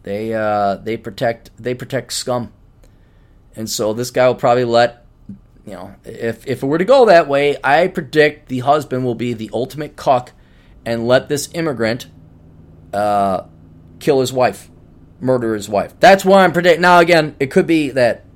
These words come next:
Officer Noor was completely in the right and hippy dippy shitty babe was over on some drugs or something like that. Uh, we'll see. But in general,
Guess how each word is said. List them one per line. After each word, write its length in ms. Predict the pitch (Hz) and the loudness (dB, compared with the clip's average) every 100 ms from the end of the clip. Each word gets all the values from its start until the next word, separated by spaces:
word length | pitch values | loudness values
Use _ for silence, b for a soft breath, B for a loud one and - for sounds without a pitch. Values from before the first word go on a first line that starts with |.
| - _ | -20 _
Officer 380 | 95 101 - 120 | -6 -6 -8 -6
Noor 220 | 127 131 | -2 -2
was 200 | 123 113 | -2 -4
completely 460 | 123 113 151 151 151 | -8 -6 -8 -6 -6
in 100 | 139 | -4
the 80 | |
right 300 | 135 170 175 | 2 4 4
and 260 | 123 113 101 b | 2 -6 -10 b
hippy 280 | - 156 160 | -6 -6 -6
dippy 320 | 131 165 151 | -6 -8 -6
shitty 360 | 131 175 175 165 | -4 -2 -2 -2
babe 280 | 151 160 156 | 0 0 0
was 160 | 131 | -2
over 200 | 135 135 | 0 0
on 220 | 135 127 | 0 -2
some 220 | 123 143 127 | -2 -4 -4
drugs 380 | 113 139 139 | -2 -2 -2
or 40 | 127 | -8
something 300 | 123 139 139 | -8 -8 -8
like 220 | 131 127 | -10 -6
that. 320 | 151 165 160 b b b b b _ | -6 -6 -8 b b b b b _
Uh, 380 | 117 110 101 92 - - _ _ - | -10 -4 -4 -6 -12 -20 _ _ -18
we'll 360 | 123 - 147 127 | -16 -6 -2 0
see. 240 | - 160 | 0 0
But 200 | 104 165 | 2 2
in 220 | 170 165 | 2 -2
general, 640 | 135 110 160 175 147 98 | -2 0 2 4 2 -2